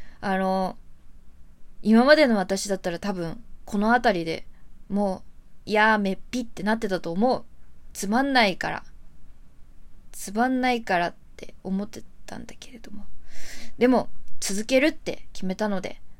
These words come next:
頑張りたいと思います。はい。あのー、ほんと、毎回毎回楽しみに聞いてくださってる皆さん、本当に心の底からありがとうございます。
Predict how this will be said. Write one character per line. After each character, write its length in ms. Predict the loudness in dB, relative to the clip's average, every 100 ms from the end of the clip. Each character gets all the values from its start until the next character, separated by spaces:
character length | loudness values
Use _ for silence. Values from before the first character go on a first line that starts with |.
| -6
頑 200 | -2 2
張 120 | 4
り 120 | 4
た 100 | 4
い 100 | 4
と 80 | 4
思 200 | -2 -2
い 40 | 2
ま 200 | 4 2
す。 220 | 0 -8 -10 -8 -6 -8 -6
は 200 | 2 2
い。 180 | 2 -2 -10 -12 -14 -16 -8
あ 120 | -4
の 840 | -4 -2 -2 -2 -2 -2 -2 -4 -6 -8 -8 -10 -14 -10 -10 -10 -12 -12
ー、 1300 | -12 -14 -14 -14 -14 -12 -12 -10 -10 -4 -4 -4 -4
ほ 80 |
ん 40 | -4
と、 220 | -4 -4 -8 -10 -12 -16 -16 -6 -4 -4 -2 -2 -2 -4 -6 -8 -8 -10 -10 -12 -8 -8 -6
毎 260 | -4 -4 -2
回 200 | 0 2
毎 260 | 2 0
回 280 | -2 -4 -4 -6
楽 220 | -6 -4
し 160 | -4 -6
み 100 | -6
に 140 | -6
聞 140 | -10 -10
い 20 |
て 80 | -8
く 100 | -4
だ 100 | -2
さ 100 | -2
っ 40 |
て 120 | -4 -4
る 60 |
皆 180 | -2 0
さ 140 | 0
ん、 140 | -2 -6 -8
本 160 | -8
当 100 | -6
に 120 | -6 -6
心 340 | -6 -4 -2
の 120 | -2
底 220 | -4 -6
か 140 | 2 6
ら 220 | 8 6
あ 100 | 0
り 80 | -6
が 140 | -8
と 160 | -8 -10
う 20 | -8
ご 60 |
ざ 140 | -8 -6
い 60 |
ま 260 | -4 2 2
す。 400 | 2 -2 -6 -10